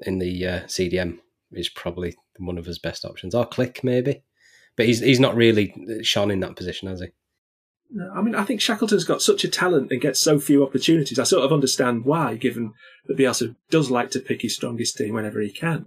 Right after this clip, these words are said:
Speaker 2: and he's not quite there. But I do think, you know, he's, he's an exceptional talent, and I don't think he would let us down in the middle there at all.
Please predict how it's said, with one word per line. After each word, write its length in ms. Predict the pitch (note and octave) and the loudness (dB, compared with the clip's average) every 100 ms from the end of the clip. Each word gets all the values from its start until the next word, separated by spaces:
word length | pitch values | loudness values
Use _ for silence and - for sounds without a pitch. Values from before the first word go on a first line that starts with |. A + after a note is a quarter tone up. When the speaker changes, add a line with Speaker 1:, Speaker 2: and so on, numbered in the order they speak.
| - | -8
Speaker 2:
and 120 | B2 | -4
he's 140 | B2 | 0
not 200 | C#3 - | 0 -2
quite 380 | - B2+ G#2+ G2 | 0 0 0 0
there. 300 | D3 D3 A#2 | 0 0 0
But 200 | C3 A#2+ - - - - _ | 0 0 -6 -20 -20 -20 _
I 40 | D3 | -2
do 180 | F#3 G#3+ | 0 2
think, 320 | G#3+ F3 - | 2 0 -4
you 140 | F#3 | -8
know, 100 | E3 | -6
he's, 220 | C3 D3 - | -6 -8 -8
he's 160 | F#3 E3 | -6 -4
an 60 | E3+ | -4
exceptional 560 | - - - - D3+ | -2 -2 -2 -2 -2
talent, 380 | - D#3+ E3 A#2+ | -2 -2 -2 -4
and 220 | C#3 C3+ - _ _ _ _ _ _ _ - - - | -6 -8 -8 _ _ _ _ _ _ _ -12 -10 -6
I 120 | D3+ | -2
don't 180 | E3+ D#3 | -2 -2
think 160 | E3 | -2
he 60 | D3+ | 2
would 140 | D3 | 2
let 140 | C#3+ B2 | 2 2
us 120 | B2 | 0
down 240 | D#3 D#3+ | 0 0
in 80 | E3 | 0
the 80 | C3 | 0
middle 240 | B2 A#2+ A#2 | -2 -4 -6
there 160 | A2+ | -10
at 160 | A#2 - | -10 -4
all. 240 | D#3 C#3+ | -4 -4